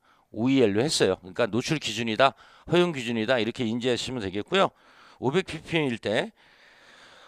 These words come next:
그 이제, 어, 증기 위험화 지수가 아니고 레이티오, 비율을 계산하라 그래서 브이에이치알을 계산하라 그랬어요. 브이에이치알을 계산하라.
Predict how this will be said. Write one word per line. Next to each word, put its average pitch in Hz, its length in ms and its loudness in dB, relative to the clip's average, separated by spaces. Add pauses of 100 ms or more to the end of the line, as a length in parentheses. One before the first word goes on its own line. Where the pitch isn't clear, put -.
(200)
그 101 120 -6
이제, 107 280 -4 (760)
어, 90 180 -8
증기 147 560 0
위험화 139 460 4 (260)
지수가 143 500 4
아니고 123 300 4 (320)
레이티오, 117 540 0 (120)
비율을 190 460 4
계산하라 110 400 0
그래서 87 460 -4
브이에이치알을 117 960 2
계산하라 135 440 2
그랬어요. 147 640 8 (760)
브이에이치알을 110 1300 -2
계산하라. 104 420 -2